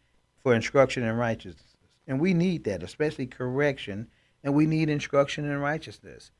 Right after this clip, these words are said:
'cause we're the righteousness of God when we receive Jesus as Lord and Savior.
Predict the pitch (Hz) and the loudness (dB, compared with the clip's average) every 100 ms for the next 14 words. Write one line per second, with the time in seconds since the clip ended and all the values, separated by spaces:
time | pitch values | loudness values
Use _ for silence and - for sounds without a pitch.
0 | _ _ - 123 127 151 139 127 131 - | _ _ -6 0 4 4 4 2 0 -4
1 | 123 120 117 113 127 113 104 117 107 107 | -10 -10 -10 -8 -6 -4 -6 -8 -6 -8
2 | 104 120 113 101 127 113 101 92 101 107 | -6 -6 -6 -4 -6 -6 -8 -12 -6 -6
3 | 95 87 98 98 71 | -6 -8 -10 -10 -10